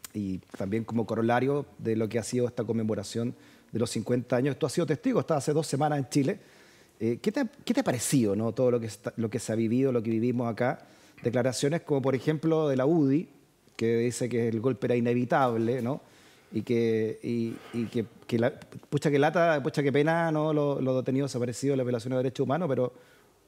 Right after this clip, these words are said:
pero justifican completamente el, el golpe de Estado, ¿no? Ese es como la, el discurso que, que se optó por esta derecha más dura, ¿no? Que de la udi y de republicano.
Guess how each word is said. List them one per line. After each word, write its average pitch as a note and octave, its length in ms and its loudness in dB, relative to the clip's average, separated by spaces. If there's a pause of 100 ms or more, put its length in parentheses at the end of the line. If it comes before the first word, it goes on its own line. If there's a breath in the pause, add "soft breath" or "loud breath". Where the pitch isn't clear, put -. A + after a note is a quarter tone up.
pero B2+ 460 2
justifican C3+ 520 -2
completamente B2+ 600 -2
el, A#2+ 220 -4
el A2 120 -4
golpe B2 200 -2
de E3 100 -4
Estado, A2 280 0
¿no? B2+ 60 -2
Ese C3 160 -8
es - 20 -14
como B2 280 -4
la, - 100 -8 (340 soft breath)
el A2 200 -2
discurso A#2+ 480 -4
que, A2 280 -2
que A2 220 -6
se - 120 -8
optó A#2 340 -2
por A#2 120 2
esta A#2+ 220 -2
derecha A#2+ 420 0
más A2+ 220 -2
dura, B2+ 340 2 (400 soft breath)
¿no? A2+ 220 -4 (100)
Que A2+ 180 -6
de A2 140 -2
la A2 80 0
udi A#2+ 300 0
y A#2 140 -4
de G#2+ 120 -2
republicano. G2 720 -6